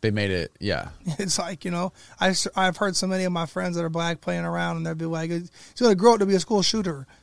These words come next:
Speaker 2: You know what I'm saying? Or I see, like, little
Speaker 1: Mm.
Speaker 2: things. Craziest thing happened today. Like,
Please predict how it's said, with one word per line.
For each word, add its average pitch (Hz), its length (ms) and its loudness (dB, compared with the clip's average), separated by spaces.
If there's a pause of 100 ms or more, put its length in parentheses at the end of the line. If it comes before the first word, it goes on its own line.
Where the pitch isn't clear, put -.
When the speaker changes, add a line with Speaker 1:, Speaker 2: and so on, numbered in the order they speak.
Speaker 2:
You 196 80 -2
know 196 40 0
what 190 40 0
I'm 185 40 -2
saying? 190 300 0
Or 180 60 0
I 175 100 2
see, 185 240 -2
like, 165 160 -2
little 170 180 -2
Speaker 1:
Mm. - 60 -10
Speaker 2:
things. 175 360 -6 (280)
Craziest 247 440 2
thing 247 140 0
happened 214 280 -2
today. 185 340 -4
Like, 170 300 -10